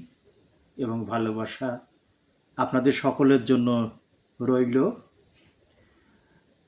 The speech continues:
হ্যাঁ, আপনারা হয়তো অবাক হয়ে যাচ্ছেন যে আজকে, গতকাল পনেরোই আগস্টে, আহ, এই কথাটা বললে মনে হয় ঠিক হতো,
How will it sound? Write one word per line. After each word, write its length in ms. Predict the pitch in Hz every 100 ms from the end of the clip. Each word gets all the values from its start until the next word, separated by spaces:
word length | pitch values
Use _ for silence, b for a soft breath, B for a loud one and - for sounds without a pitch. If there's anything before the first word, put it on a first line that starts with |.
| _ _ _ -
হ্যাঁ, 380 | 98 - 151 143
আপনারা 260 | 139 180 175
হয়তো 180 | 180 165
অবাক 220 | 151 170
হয়ে 180 | 175 175
যাচ্ছেন 380 | 165 - 165 123 165 170 b b b b b -
যে 120 | 131 131 131
আজকে, 400 | 139 131 175 180 180 - 131
গতকাল 500 | 131 - 160 170 165 143 - _ _ _ _ _
পনেরোই 300 | 143 147 160
আগস্টে, 500 | 151 139 143 - 127 123 131 - _ _ _ _ _ -
আহ, 140 | - 123
এই 120 | 135
কথাটা 300 | 139 131 131
বললে 300 | 127 131 131 123
মনে 160 | 131
হয় 120 | 123 -
ঠিক 140 | 165
হতো, 240 | - 131